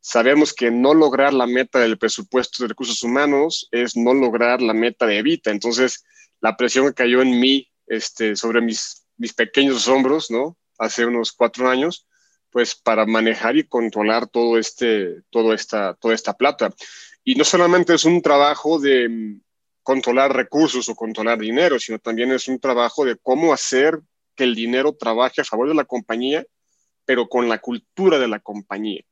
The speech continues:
¿no? Entonces, también me tocó empezar a implementar medidas para que la cultura de la compañía se viva, ¿no?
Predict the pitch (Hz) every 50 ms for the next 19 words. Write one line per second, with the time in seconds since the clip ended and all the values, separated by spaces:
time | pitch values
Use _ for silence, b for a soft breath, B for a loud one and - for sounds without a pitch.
0 | _ - 117 123 120 - - 127 120 120 123 113 - - 117 117 123 131 135 139
1 | 143 139 139 - - 135 127 - - 120 - - - 123 127 131 127 - 131 117
2 | - - 123 120 127 135 127 117 127 120 117 113 113 107 - 120 120 127 123 117
3 | 110 113 123 120 127 123 - - 120 110 110 107 - 113 104 104 - - 117 107
4 | 98 - 131 131 131 131 123 117 110 - 110 107 101 107 110 110 113 120 131 135
5 | 127 - 107 101 113 143 143 113 92 82 87 104 120 139 -